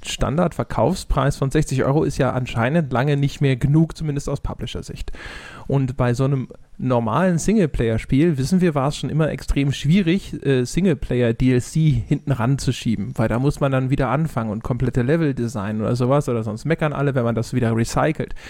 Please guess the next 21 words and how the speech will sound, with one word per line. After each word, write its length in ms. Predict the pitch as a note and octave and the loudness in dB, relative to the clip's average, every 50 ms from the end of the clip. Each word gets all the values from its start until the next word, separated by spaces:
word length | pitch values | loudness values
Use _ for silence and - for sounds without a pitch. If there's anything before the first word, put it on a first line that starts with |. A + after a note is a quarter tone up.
| - - - - - | -18 -16 -14 -8 -4
Hab 120 | - - - | -2 0 0
ich 100 | D#3 - | 0 0
so 100 | - D3+ | 2 2
eine 240 | D3 C3 B2+ A#2+ | 2 2 2 2
Welt 320 | A2 C3+ C3+ E3+ A#3 A3 - - | 2 2 4 4 2 0 -2 -2
erstmal 440 | C#3+ C#3 C3 - C3+ A#2+ A#2 A2+ | -2 -2 -2 -2 -2 -2 -2 0
gebaut, 520 | A2+ A#2 A#2 - - - - E3+ A3 - - - - - - - - | -2 -2 -2 -2 0 2 2 2 2 0 -4 -18 -18 -20 -18 -10 -4
ist 140 | D3+ C3+ - | -2 0 0
es 200 | D3+ - - - - - B2+ | 0 0 -2 -8 -8 -8 -4
vielleicht 600 | - - C3 G#2+ G#2+ F2+ A#2 D3+ G3+ - - - | -2 -2 0 0 0 0 0 0 0 -2 -2 -2
erheblich 680 | - B2+ A2+ D3+ D#3 - - C#3 A#2+ A2+ - - - _ - | -2 2 2 2 0 0 0 0 0 0 -2 -8 -16 _ -4
kostengünstiger, 1080 | - C#3+ C3+ - - - - D3+ C3 - D#3+ E3+ D#3+ - - F#3 D#3+ F#3+ F#3+ - - - | -2 0 0 -2 -2 -6 -6 -4 0 0 0 0 0 -2 -4 -2 0 0 -2 -2 -4 -4
einfacher, 680 | - A2 A#2 C3+ E3 - - F3 E3 G3 G3 A3+ B3+ - - - - - - - | -2 0 0 0 0 0 0 -2 -2 -2 -4 -4 -6 -10 -14 -20 -20 -18 -6 0
innerhalb 560 | - F3 A3 B3 A3 F3 C3+ B2 A#2 A#2 - | 4 4 6 6 4 4 2 0 0 -2 -2
dieser 300 | - B2+ A#2 B2+ A#2 A#2 | -2 0 2 2 0 2
Welt 380 | B2 A2+ A#2+ D#3 F3 - - - | 2 2 2 2 0 0 0 0
dann 260 | B2 C3 D3+ D#3+ D#3 - | 0 2 0 0 -2 -2
neue 380 | - C3 C3 C3+ D3+ D#3 D3 | -2 0 2 2 2 2 2
Missionen 600 | C#3+ C3+ B2 - - - D#3 G#3 B3 A#3 E3 C3+ | 2 0 -2 -2 0 2 4 4 4 4 2 2
zu 160 | A#2+ - A#2 - | 0 -2 -2 -2
arrangieren. 800 | C3 B2 A#2 G#2 G#2+ A2 A#2+ - G#2 - - - - - D3 | -4 -6 -4 -4 -4 -4 -2 -4 -4 -4 -4 -6 -6 -6 -8